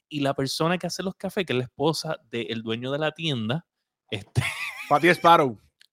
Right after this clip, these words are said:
Speaker 1: este, me dijo como que, "No, yo conozco a fulano, fulano", y terminó que conocía digitalmente al señor Sparrowwolf.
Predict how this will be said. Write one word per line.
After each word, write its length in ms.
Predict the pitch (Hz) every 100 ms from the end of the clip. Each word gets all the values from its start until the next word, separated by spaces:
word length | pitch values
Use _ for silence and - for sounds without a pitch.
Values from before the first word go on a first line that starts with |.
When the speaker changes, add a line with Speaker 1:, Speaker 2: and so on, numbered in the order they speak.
| _ - - - - _ - _ - - - - -
Speaker 1:
este, 440 | 156 151 - 151 147
me 280 | 151 143 143
dijo 280 | 175 202
como 220 | 170 147 131
que, 200 | 123 123
"No, 320 | 180 226 214
yo 140 | 170
conozco 300 | 170 180 -
a 20 | 185
fulano, 260 | 190 190
fulano", 240 | 180 202 202
y 60 | 143
terminó 320 | 143 135 143
que 100 | 202
conocía 600 | 180 143 - 135 185 139
digitalmente 880 | 131 117 110 104 110 113 156 - 113 -
al 160 | 95
señor 360 | - 98 90 85
Sparrowwolf. 760 | - 110 143 131 95 87 -